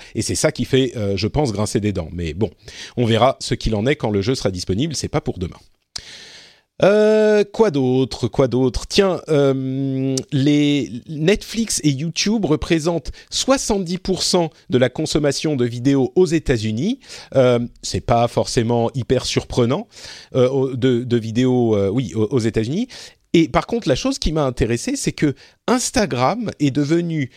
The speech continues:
euh, la, l'application sociale la plus utilisée des adolescents, des teenagers, euh,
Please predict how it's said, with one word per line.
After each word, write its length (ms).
euh, 300
la, 540
l'application 680
sociale 440
la 140
plus 380
utilisée 760
des 340
adolescents, 760
des 140
teenagers, 720
euh, 380